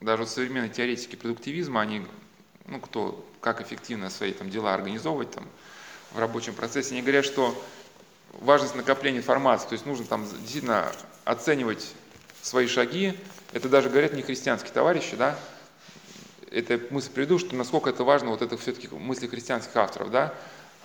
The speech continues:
отмечать про себя, что удачные, неудачные решения, вот теоретики продуктивизма, да, считают, что нужно всё ставить под карандаш, чтобы в будущем это помогало нам принимать, ну, решения та-, так же. То есть накапливался опыт принятия решений.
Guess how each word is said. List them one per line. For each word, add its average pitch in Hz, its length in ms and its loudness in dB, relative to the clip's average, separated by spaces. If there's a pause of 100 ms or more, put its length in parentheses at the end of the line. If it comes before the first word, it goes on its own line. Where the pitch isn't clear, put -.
(340)
отмечать 120 520 2
про 101 120 -8
себя, 92 440 0
что 117 300 2 (100)
удачные, 147 440 4
неудачные 127 400 2
решения, 151 580 0
вот - 280 -6
теоретики 117 360 -2
продуктивизма, 104 640 -6
да, 143 300 0 (380)
считают, 151 320 2
что 139 100 -6
нужно 123 280 -4 (220)
всё 139 180 0
ставить 123 320 0
под 107 120 -4
карандаш, - 580 0 (1000)
чтобы 117 320 -2
в 107 120 -6
будущем 131 480 -2
это 120 280 0
помогало 123 540 -2
нам 117 140 -4
принимать, 123 520 -4 (200)
ну, 117 140 -8 (140)
решения 95 500 -2 (140)
та-, 92 100 -2
так 98 240 2
же. - 120 -10
То - 100 -10
есть 95 100 -8
накапливался 117 640 0
опыт 139 240 -2
принятия 113 340 -2
решений. - 380 -4